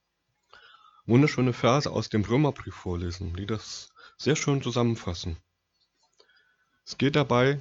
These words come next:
um die Frage, warum musste das so ablaufen?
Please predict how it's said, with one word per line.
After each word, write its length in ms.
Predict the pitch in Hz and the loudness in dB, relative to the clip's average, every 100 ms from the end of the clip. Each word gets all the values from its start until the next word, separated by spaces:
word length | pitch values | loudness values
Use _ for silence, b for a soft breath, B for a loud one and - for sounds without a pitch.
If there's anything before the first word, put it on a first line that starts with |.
| - | -4
um 140 | - | -2
die 60 | 117 | -2
Frage, 400 | - 113 110 104 | 0 0 2 2
warum 380 | 135 135 147 185 | 2 4 4 4
musste 320 | 147 156 127 | 8 8 8
das 100 | 127 | 4
so 180 | 170 - | 4 4
ablaufen? 520 | - 90 87 87 | 4 2 2 -4